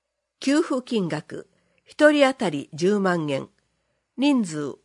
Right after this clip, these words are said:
二十五人程度。申し込み方法、申請書に必要事項を記入し、必要書類を添えてご応募ください。選考委員会で審査し、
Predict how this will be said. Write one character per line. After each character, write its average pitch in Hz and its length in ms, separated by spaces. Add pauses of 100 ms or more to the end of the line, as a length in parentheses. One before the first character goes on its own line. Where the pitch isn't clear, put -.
(140)
二 277 140
十 247 260
五 165 180
人 202 200
程 165 280
度。 - 220 (760)
申 277 180
し - 100
込 247 140
み 240 120
方 185 300
法、 - 360 (440)
申 277 260
請 240 240
書 170 200
に 147 240
必 - 320
要 285 260
事 247 180
項 135 240
を 135 60
記 165 180
入 170 180
し、 147 340 (340)
必 233 280
要 302 180
書 294 180
類 220 260
を 170 60
添 190 220
え 240 60
て 247 220
ご 165 300
応 160 60
募 147 120
く - 100
だ 135 120
さ - 180
い。 - 100 (720)
選 285 280
考 269 260
委 240 80
員 226 160
会 147 280
で - 220
審 214 240
査 147 180
し、 - 320